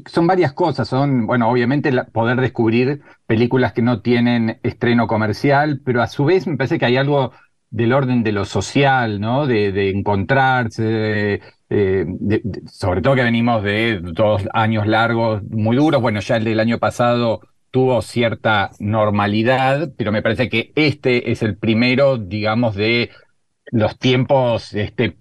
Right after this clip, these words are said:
Speaker 1: pre-,
Speaker 2: verdad.
Speaker 1: previos a la pandemia, ¿no? En lo cual, digamos, uno no, no tiene que estar pendiente si le,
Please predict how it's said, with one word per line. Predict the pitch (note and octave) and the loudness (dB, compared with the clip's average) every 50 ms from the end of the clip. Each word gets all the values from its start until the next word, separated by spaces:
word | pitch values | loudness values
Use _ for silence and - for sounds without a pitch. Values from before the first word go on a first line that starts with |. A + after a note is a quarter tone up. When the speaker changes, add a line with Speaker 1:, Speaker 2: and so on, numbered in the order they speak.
| _ _ | _ _
Speaker 1:
pre-, | - - F#3 | 0 2 2
Speaker 2:
verdad. | G#3 G3+ G3 G3+ G3 F#3+ F3+ | 2 2 2 0 0 0 0
Speaker 1:
previos | E3+ E3+ E3+ F3 E3 F3+ F3+ F3+ D#3+ - | 0 2 2 0 0 2 0 0 0 0
a | D3+ | 0
la | C3+ C3+ A#2+ | -2 -2 -2
pandemia, | B2 A#2+ A#2+ A#2+ B2+ B2 A#2 A2+ G#2 G#2+ G#2+ G#2+ | 0 0 0 0 0 0 -2 -2 -4 -4 -2 0
¿no? | A#2+ C3 | 0 2
En | C3+ C3+ | 2 0
lo | B2+ F#2+ | 0 -2
cual, | - A#2 A#2+ B2 B2+ B2+ B2 A2 | 0 0 0 0 0 -2 -2 -2
digamos, | G2 A2 G#2 G#2+ G#2+ G#2 - - | -4 -4 -2 -2 -4 -4 -2 -2
uno | A2+ A#2 A2+ | 0 0 0
no, | A2 G#2+ G#2+ G#2 G2 F2+ - - - - _ | 0 0 0 0 -2 -4 -6 -12 -20 -10 _
no | - B2 A#2 | -2 -2 0
tiene | B2+ A#2+ A#2 A2 | 2 0 0 0
que | G2+ | -2
estar | G2 - B2 A#2 G#2 - | 0 0 0 0 0 -2
pendiente | - A#2 A2 A2 A2 A#2 A#2+ A#2 A2 A#2+ | -2 -2 0 0 0 0 0 0 -2 -2
si | - - | -2 -2
le, | A2 A2 A2+ - | -2 -2 -2 -2